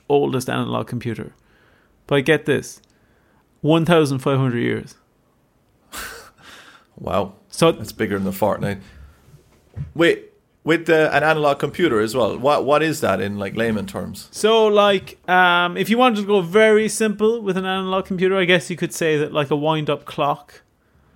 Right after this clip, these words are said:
Speaker 2: Okay.
Speaker 1: Right, if you wanted to go really simple, like, the idea of a mechanism that can, y-, you know, perform some kind of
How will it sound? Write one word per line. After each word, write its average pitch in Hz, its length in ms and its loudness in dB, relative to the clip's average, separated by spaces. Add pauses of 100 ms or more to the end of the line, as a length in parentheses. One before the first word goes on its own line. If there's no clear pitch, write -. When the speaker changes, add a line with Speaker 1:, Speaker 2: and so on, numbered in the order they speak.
(600)
Speaker 2:
Okay. 95 300 -2
Speaker 1:
Right, 151 220 4
if 165 180 6
you 180 80 4
wanted 185 200 4
to - 40 2
go 170 120 6
really 175 380 2
simple, 131 360 -6
like, 127 160 -6
the 147 80 4
idea 143 220 4
of 135 80 2
a 143 40 2
mechanism 139 640 0
that 123 220 -4
can, 127 520 0
y-, 139 220 -2
you 143 100 0
know, 135 100 2
perform 135 460 0
some 139 240 0
kind 135 300 0
of 117 260 0